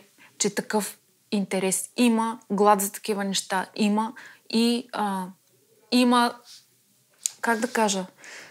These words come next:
ограничение в, а,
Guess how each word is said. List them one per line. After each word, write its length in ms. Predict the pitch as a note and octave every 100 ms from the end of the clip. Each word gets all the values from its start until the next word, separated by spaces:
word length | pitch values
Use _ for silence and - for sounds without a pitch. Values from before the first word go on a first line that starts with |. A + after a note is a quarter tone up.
| - _ _ _ _ -
ограничение 1120 | B3+ A3+ A3 G3+ F#3+ - C4 B3+ A3 F#3+ A#3+ - _
в, 260 | A3+ A3 A#3 - -
а, 420 | A3 G#3+ G#3 G3+